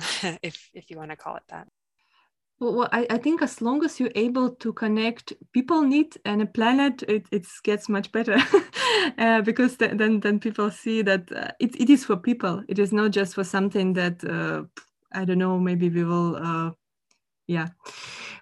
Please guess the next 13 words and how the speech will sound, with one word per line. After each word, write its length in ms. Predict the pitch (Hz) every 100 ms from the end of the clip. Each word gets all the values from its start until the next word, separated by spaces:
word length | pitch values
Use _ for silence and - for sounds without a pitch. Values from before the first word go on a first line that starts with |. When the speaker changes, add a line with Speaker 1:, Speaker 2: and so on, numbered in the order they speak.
| _
Speaker 2:
perhaps 340 | 190 185 170
doesn't 240 | - 190 190
have 200 | 202 175
impact 460 | 190 175 185 -
on 140 | 170 170
us. 300 | 175 175 -
Uh, 260 | 165 165 156 - -
and 140 | 214
that's 160 | 226 -
why 180 | 240
I, 180 | 233 202 170
I 100 | 202
think, 380 | 180 226 247 254